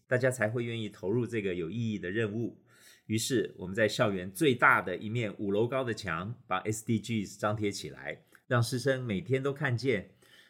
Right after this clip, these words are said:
然后我们送给每位师生的五十周年校庆礼物，就是一张设计精美的S D Gs书签。再来，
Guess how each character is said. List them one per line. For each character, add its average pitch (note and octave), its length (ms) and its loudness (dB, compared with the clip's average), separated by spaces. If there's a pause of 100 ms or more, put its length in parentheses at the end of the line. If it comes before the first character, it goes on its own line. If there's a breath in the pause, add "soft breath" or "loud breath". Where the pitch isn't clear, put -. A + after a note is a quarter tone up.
然 A#2 160 4
后 C#3 300 4
我 G2+ 120 0
们 A2 80 -2
送 B2 220 -2
给 G#2 160 4
每 F#2+ 140 -2
位 A2+ 140 0
师 B2 200 -6
生 B2+ 240 0
的 G#2 180 2
五 G2+ 140 -6
十 G2+ 140 -10
周 C3+ 200 0
年 G#2 240 -2
校 C3+ 180 0
庆 B2+ 180 -4
礼 F#2 140 -2
物， B2+ 320 -2 (180 soft breath)
就 A#2+ 120 -2
是 A#2 140 -4
一 A2+ 80 -2
张 A2 500 0
设 A#2 220 4
计 G#2+ 180 -2
精 C#3 260 -2
美 G#2+ 180 4
的 E2 280 -4
S A2 260 -2
D A2+ 160 2
Gs A2 500 -2
书 A2 240 -4
签。 B2 400 0 (580 loud breath)
再 C3+ 160 4
来， A#2 380 2